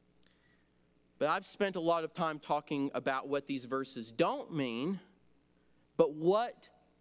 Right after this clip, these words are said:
does it mean? Beloved, this verse is one of many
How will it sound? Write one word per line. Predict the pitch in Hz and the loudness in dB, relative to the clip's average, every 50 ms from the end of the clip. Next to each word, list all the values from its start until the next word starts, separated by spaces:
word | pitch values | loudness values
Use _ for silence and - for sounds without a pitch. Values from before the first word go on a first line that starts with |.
| 143 127 127 | -18 -6 -2
does | 156 175 175 190 196 196 190 170 139 110 101 92 85 82 - - - - _ _ _ _ _ _ - | 0 2 2 2 0 -2 -2 -4 -4 -4 -6 -4 -2 -2 -2 -2 -4 -8 _ _ _ _ _ _ -2
it | 120 123 - - | -2 -2 0 0
mean? | 110 107 95 87 - - - - - - _ _ _ _ _ _ _ _ _ _ _ _ _ - - - _ _ _ _ _ _ _ _ _ _ - | -2 -2 -2 -4 -8 -12 -16 -20 -20 -20 _ _ _ _ _ _ _ _ _ _ _ _ _ -20 -20 -20 _ _ _ _ _ _ _ _ _ _ 0
Beloved, | 165 165 165 175 180 180 170 175 160 147 139 | 2 2 4 4 2 2 0 -4 -4 -2 0
this | 156 180 196 196 - | 0 2 2 0 -2
verse | 156 160 165 160 160 160 156 - - - - | 0 0 2 2 0 -2 -2 -2 -4 -2 0
is | - 147 139 147 | 0 0 0 0
one | 143 151 151 151 147 151 | 0 0 0 0 -2 -2
of | - 139 131 - | -2 -4 -4 -4
many | 151 147 151 156 175 196 214 226 226 214 220 220 233 226 | -4 -2 0 2 4 4 4 2 2 0 0 0 -2 -4